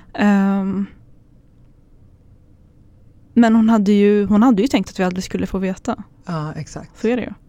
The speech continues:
Speaker 2: Ja. Jag tycker det är så himla viktigt med det där med att förstå vad anonym och, eller liksom öppen och stängd, olika
Speaker 1: Mm.
Speaker 2: definitioner,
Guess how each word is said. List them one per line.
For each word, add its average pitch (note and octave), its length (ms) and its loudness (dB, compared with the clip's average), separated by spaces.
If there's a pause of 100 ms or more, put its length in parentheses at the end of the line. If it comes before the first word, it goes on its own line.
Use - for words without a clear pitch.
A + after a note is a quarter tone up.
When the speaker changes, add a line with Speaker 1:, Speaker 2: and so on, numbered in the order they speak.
(160)
Speaker 2:
Ja. D3 300 -10 (1040)
Jag A3+ 120 -2
tycker B3+ 180 0
det B3 40 4
är - 20 0
så F#3 100 -2
himla G#3 240 2
viktigt G#3 480 -6
med G3 180 -4
det F#3+ 80 -4
där E3+ 240 -4
med D#3+ 340 -6 (200)
att - 220 -10
förstå F#3+ 680 -6
vad E3 200 -4
anonym E3+ 720 -6
och, - 380 -14 (680)
eller E3 260 -4
liksom D#3 440 -8
öppen E3 420 -8
och D#3 120 -8
stängd, C#3 560 -6 (420)
olika F3 400 -2
Speaker 1:
Mm. - 340 -6
Speaker 2:
definitioner, D#3+ 680 -8